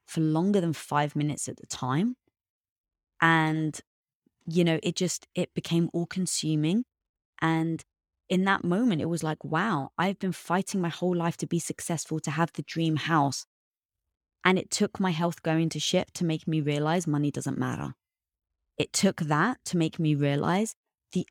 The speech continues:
only thing that matters is your health. Because what followed, as you know, if you don't eat, if you're not giving yourself the nutrients, if you can't sleep properly, I had z-, like, my,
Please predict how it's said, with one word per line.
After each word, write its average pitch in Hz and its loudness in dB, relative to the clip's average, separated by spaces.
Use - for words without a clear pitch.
only 175 0
thing 170 -2
that 151 -2
matters 135 -4
is 135 -2
your 139 -4
health. - -4
Because 196 2
what 170 0
followed, 214 -2
as 151 0
you 156 -2
know, 233 0
if 139 -4
you 151 -8
don't 202 -2
eat, 254 0
if - -6
you're 156 2
not 151 -2
giving 214 0
yourself 233 -2
the 226 0
nutrients, 220 4
if 151 -6
you 160 -8
can't - -6
sleep - 2
properly, - -8
I 156 0
had 156 2
z-, 165 -4
like, 165 2
my, 156 -2